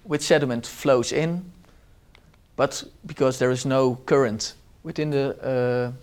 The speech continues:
within the scaffolding mesh, the sediment drops down, thereby covering the, uh, the site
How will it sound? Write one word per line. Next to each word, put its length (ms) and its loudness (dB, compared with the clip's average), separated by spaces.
within 280 -2
the 500 0
scaffolding 500 -2
mesh, 340 -2
the 80 -10
sediment 560 2
drops 280 0
down, 400 4
thereby 480 0
covering 440 0
the, 140 -4
uh, 200 -8
the 100 -8
site 460 -2